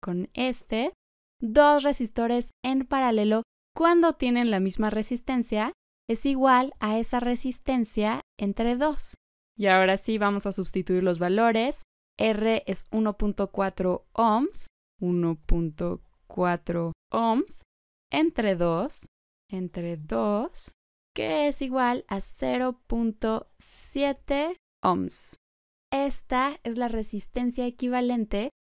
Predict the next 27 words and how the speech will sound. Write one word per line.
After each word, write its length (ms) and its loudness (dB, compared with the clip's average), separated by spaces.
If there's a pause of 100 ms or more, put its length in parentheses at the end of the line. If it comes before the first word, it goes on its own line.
(180)
a 440 4
estos 480 -2
dos 260 2
resistores 560 0
en 140 -2
paralelo. 540 0 (280)
Así 220 -2
es 220 2
que 180 6
estamos 380 2
en 180 6
un 180 10
muy 360 12
buen 240 6
momento 420 4
para 220 2
volver 440 4
a 60 6
dibujar 460 -2
este 180 -6
circuito. 600 -4 (340)
Tenemos 340 -2
por 140 -4
aquí 220 -4
nuestra 440 -4
batería 540 -2
compuesta 840 -2